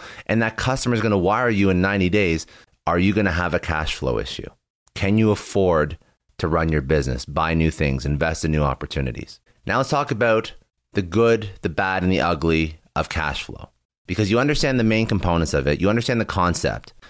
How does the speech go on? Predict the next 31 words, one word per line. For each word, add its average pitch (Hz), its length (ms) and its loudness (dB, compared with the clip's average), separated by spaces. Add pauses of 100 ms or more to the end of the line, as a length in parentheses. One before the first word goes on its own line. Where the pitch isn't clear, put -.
(100)
Now, 90 160 0
here 123 180 0
are 143 40 0
some 131 200 0
examples 95 540 0
of 85 140 -2
positive 98 680 0 (220)
and 87 260 4
negative 85 420 0
cash 62 320 -6
flow. - 280 -12 (420)
Positive 135 460 0
cash 90 340 -2
flow 90 420 2 (400)
kind 160 260 -2
of 160 80 0
means 120 280 2
what 104 140 2
it 90 80 -4
sounds 76 360 -2
like. - 160 -12 (380)
There's 87 200 2
more 113 280 4
money 110 300 2
coming 95 360 0
in 90 140 4
than 87 120 2
going 76 320 2
out. 58 200 -4 (120)
That's - 220 -2
good. - 280 0